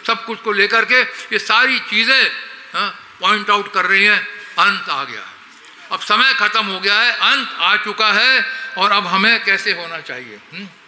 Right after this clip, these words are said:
प्रभु का हम बहुत बहुत धन्यवाद करते हैं। खुदा हमें lead कर रहे हैं, guide कर रहे हैं, लेकर के चल रहे हैं। <clears throat> भाई बहन हम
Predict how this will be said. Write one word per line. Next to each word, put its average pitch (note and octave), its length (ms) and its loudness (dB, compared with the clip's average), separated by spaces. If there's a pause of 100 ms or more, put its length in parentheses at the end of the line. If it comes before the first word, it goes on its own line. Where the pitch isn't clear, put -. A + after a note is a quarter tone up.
(1900)
प्रभु A#2+ 180 -20
का B2+ 140 -16
हम B2 140 -18
बहुत C3 220 -10
बहुत B2 300 -12 (260)
धन्यवाद C3 420 -4
करते C3 320 -8
हैं। D3+ 160 -6 (260)
खुदा B2+ 200 -4
हमें B2 340 -6 (340)
lead D3+ 260 -4
कर C3+ 180 -4
रहे C3+ 180 -2
हैं, D3 260 -8
guide C3 340 -4
कर B2+ 140 -8
रहे C3+ 140 -8
हैं, D3 80 -14 (240)
लेकर C3+ 300 -2
के B2+ 200 -8 (420)
चल D#3+ 220 0
रहे E3 300 2
हैं। F#3 200 2 (580)
<clears throat> - 200 -18
भाई C3+ 180 -2
बहन C#3 240 -4
हम C3+ 220 -6